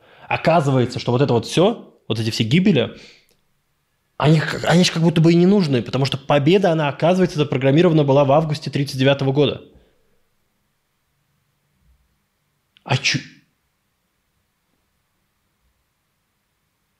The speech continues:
Чего это нам Великобритания и С Ш А помогали? Все же запрограммировано было. И как оно запрогра-,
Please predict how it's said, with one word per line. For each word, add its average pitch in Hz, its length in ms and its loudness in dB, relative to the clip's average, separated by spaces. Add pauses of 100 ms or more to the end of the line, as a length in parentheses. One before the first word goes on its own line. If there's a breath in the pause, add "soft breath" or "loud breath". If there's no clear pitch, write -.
(140)
Чего 110 360 -2
это 135 200 -2
нам 127 160 -2
Великобритания 113 960 -4
и - 80 -12
С - 160 -8
Ш - 180 -2
А 110 40 0
помогали? 104 640 -4 (1700)
Все - 200 0
же 143 100 2
запрограммировано 123 680 -2
было. - 200 -10
И 131 80 -4
как 147 300 -2
оно 123 120 0
запрогра-, 107 480 -8